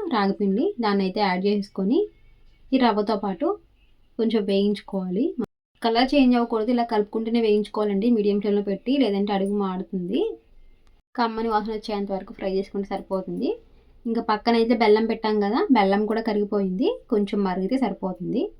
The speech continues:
ఇది ఎక్కువ పాకం కాదులేండి, బెల్లం కరిగి కొంచెం బుడగలు వస్తున్నాయి కదా, so అలా మరిగితే సరిపోతుంది. మనం పక్కన పిండి వేయించుకునే లోపు పాకంలా కూడా వచ్చేస్తుందిలేండి.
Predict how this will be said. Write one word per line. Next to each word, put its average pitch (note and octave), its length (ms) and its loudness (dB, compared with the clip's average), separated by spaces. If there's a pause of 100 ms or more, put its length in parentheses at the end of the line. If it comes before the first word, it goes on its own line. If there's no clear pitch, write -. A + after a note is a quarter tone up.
(760)
ఇది C4+ 80 4
ఎక్కువ C4+ 280 2
పాకం B3 300 6
కాదులేండి, G#3 720 0 (160)
బెల్లం G3 280 0
కరిగి A#3 420 -2
కొంచెం A#3 260 0
బుడగలు G3 280 0
వస్తున్నాయి G#3+ 360 -2
కదా, C#4+ 180 -2 (200)
so A3 60 -2
అలా F#3+ 200 2
మరిగితే F#3+ 340 -2
సరిపోతుంది. G3 580 -2
మనం G#3 340 4
పక్కన A3 240 -6
పిండి G#3+ 360 0
వేయించుకునే G3+ 540 2
లోపు F#3+ 320 -2 (520)
పాకంలా B3+ 420 6
కూడా B3+ 160 6
వచ్చేస్తుందిలేండి. A3+ 960 0